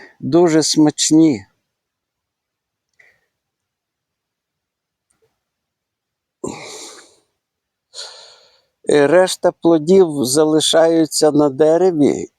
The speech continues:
і, е, вони будуть на дереві до тих пір, поки вони не розм'якчаться. І якщо, якщо,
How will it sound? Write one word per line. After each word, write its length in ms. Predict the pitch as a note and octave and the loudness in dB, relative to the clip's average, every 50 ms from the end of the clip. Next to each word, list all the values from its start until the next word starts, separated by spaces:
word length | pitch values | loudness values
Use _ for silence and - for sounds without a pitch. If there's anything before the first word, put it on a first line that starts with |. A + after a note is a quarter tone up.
| _ - | _ -2
і, 560 | C3 D3+ D#3+ E3+ F3+ F3+ F3 D#3 A2 - - _ _ _ _ _ - - | 0 2 4 4 6 4 4 4 2 -2 -4 _ _ _ _ _ -6 -2
е, 180 | A2+ B2 B2+ B2+ - _ _ _ _ _ _ _ _ _ _ _ _ _ _ _ _ _ _ _ _ _ _ _ - | 0 0 0 -2 -4 _ _ _ _ _ _ _ _ _ _ _ _ _ _ _ _ _ _ _ _ _ _ _ -2
вони 400 | C3+ D3 D#3 D3+ D#3 F3 F3 D#3+ | 0 0 0 2 2 2 2 2
будуть 480 | D3+ D#3 E3+ E3+ D3+ D#3 D#3+ D3+ - | 2 0 0 2 2 0 -2 -2 0
на 180 | C3+ C#3+ D3 D3 | -2 0 0 0
дереві 520 | C#3 C#3 D#3 D#3 D#3 D#3 D3+ C#3 C#3+ D3+ | 0 0 0 2 2 2 2 2 2 0
до 180 | C3+ C#3 D#3 D3+ | 0 0 -2 -2
тих 260 | _ - D#3+ E3 D#3 - _ - | _ 0 -2 -2 -2 -4 _ -2
пір, 200 | - E3 D3 C3 _ - | 0 0 0 0 _ -4
поки 320 | - C#3+ C3+ _ - D3 | -4 -4 -4 _ -4 -4
вони 380 | C3+ C3+ C#3 C3+ C#3 C#3 C#3+ C#3 | -2 0 0 0 2 2 2 2
не 220 | C3+ C3+ C3+ C3 | 2 2 2 2
розм'якчаться. 1120 | B2+ B2+ B2 A#2+ A#2+ A#2+ B2+ B2+ B2 A#2+ F#2+ - - - - - - - - - - - _ _ _ _ _ _ _ _ _ _ _ _ - - - - - - - _ _ _ _ _ _ _ _ - | 2 0 -2 -2 -2 -4 -2 0 0 -2 -4 -6 -12 -20 -20 -20 -18 -14 -14 -14 -14 -16 _ _ _ _ _ _ _ _ _ _ _ _ -20 -20 -20 -20 -20 -20 -20 _ _ _ _ _ _ _ _ -2
І 340 | C3+ D#3 D#3+ D3+ D3 C#3+ C3+ | 2 4 4 4 4 2 2
якщо, 840 | D3 C#3+ - - - - - - - - F3 D#3 D3 C3 B2+ A#2+ - - _ _ _ _ _ _ _ _ _ _ _ _ _ _ _ - | 0 -2 -2 -4 -6 -6 -6 -4 0 2 2 4 4 2 0 -2 -6 -16 _ _ _ _ _ _ _ _ _ _ _ _ _ _ _ -6
якщо, 840 | C3 C3+ C3+ - - - - - - - - F3 D#3+ C#3+ B2 G2+ | -2 -2 -2 -2 -2 -6 -6 -6 -4 -2 0 2 2 2 0 -2